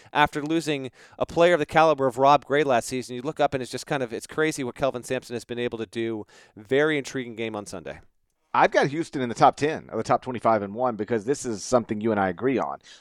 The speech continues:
Speaker 2: Losses have to matter. Lack of losses have to matter. Um, uh, ninety percent of the tweets I get from people about the top twenty-five and one are just dumb, but then another five percent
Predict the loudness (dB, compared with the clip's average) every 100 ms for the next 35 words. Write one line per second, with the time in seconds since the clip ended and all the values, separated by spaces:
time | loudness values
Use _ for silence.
0 | _ 4 4 6 0 2 2 2 -2 -2
1 | -2 -4 -12 _ 4 6 6 2 0 0
2 | -2 -2 -6 -2 -4 -4 -2 0 0 -2
3 | -8 -12 -20 _ 4 4 2 -14 -20 _
4 | _ -20 -20 -20 -18 -18 -16 -12 -12 -8
5 | 4 6 6 4 0 0 4 4 4 0
6 | 0 -6 -4 -4 0 0 2 2 2 0
7 | -4 -2 -6 -4 0 4 4 2 0 -2
8 | -2 0 4 4 0 -4 -4 -6 _ 2
9 | 2 2 -10 0 2 2 -4 -14 -20 _
10 | 2 6 6 6 _ 0 2 2 4 4
11 | 4 0 6 6 6 -6 -4 -2 -2 -6